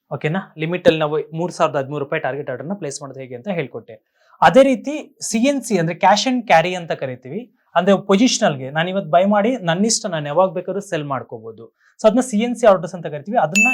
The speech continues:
ಎಕ್ಸಿಕ್ಯೂಟ್ ಮಾಡೋದು ಹೇಗೆ. So ಇದಿಷ್ಟನ್ನು ನಾನು ನಿಮ್ಗೆ ಹೇಳ್ಕೊಟ್ಟಿದ್ದೀನಿ. So ಎಂ ಐ ಎಸ್ ಅಂದ್ರೆ ಮಾರ್ಜಿನ್ ಇಂಟ್ರಾಡೇ ಸ್ಕ್ವೇರ್ ಆಫ್, ಮಾರ್ಜಿನ್ ಕೊಡ್ತಾನೆ ಬ್ರೋಕರ್, ಅದ್ರ ಜೊತೆಗೆ ಟ್ರೇಡ್ ಮಾಡ್ತೀವಿ.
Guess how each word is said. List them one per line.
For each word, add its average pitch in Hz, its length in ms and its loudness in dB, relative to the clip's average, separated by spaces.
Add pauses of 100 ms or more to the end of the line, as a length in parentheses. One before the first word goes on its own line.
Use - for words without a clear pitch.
ಎಕ್ಸಿಕ್ಯೂಟ್ 165 440 -4
ಮಾಡೋದು 139 260 -4
ಹೇಗೆ. 117 500 -16 (220)
So 226 60 2
ಇದಿಷ್ಟನ್ನು 240 520 0
ನಾನು 214 180 -2
ನಿಮ್ಗೆ 180 200 -6
ಹೇಳ್ಕೊಟ್ಟಿದ್ದೀನಿ. 131 840 -8 (240)
So 196 80 2
ಎಂ 175 260 6
ಐ - 20 6
ಎಸ್ 220 140 0
ಅಂದ್ರೆ 214 160 -6
ಮಾರ್ಜಿನ್ 160 360 0
ಇಂಟ್ರಾಡೇ 196 280 0
ಸ್ಕ್ವೇರ್ 190 280 0
ಆಫ್, 233 360 -6
ಮಾರ್ಜಿನ್ 156 380 0
ಕೊಡ್ತಾನೆ 180 320 -4
ಬ್ರೋಕರ್, 160 380 -6
ಅದ್ರ 156 180 -4
ಜೊತೆಗೆ 160 340 -6
ಟ್ರೇಡ್ 170 280 -10
ಮಾಡ್ತೀವಿ. 202 480 -4